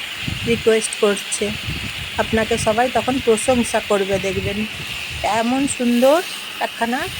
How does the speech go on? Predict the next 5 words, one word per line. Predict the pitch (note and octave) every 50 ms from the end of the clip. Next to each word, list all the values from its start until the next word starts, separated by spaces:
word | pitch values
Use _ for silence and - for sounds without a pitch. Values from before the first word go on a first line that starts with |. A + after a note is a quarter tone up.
| - - - - -
কচুর | - A3+ A3 - C4+ C4
লতির | B3+ A#3+ A3+ A3 - - C#4 E4 G#4+ - - - - - - -
রেসিপি, | - G#3+ G3+ - - G#3 - - G#3 G#3 - - - - - - - - - - - - - - - - - - - - - - - - - - - - - - - - - - - - - - - - - - - - - - - - - - - - - - - - - - - - - - - - - - -
অসাধারণ | F4 E4+ - - B3 A#3+ G3 A3 A3+ A#3 C4 E4 F4+
স্বাদের, | - - G#3+ G3+ F#3+ G3+ G3+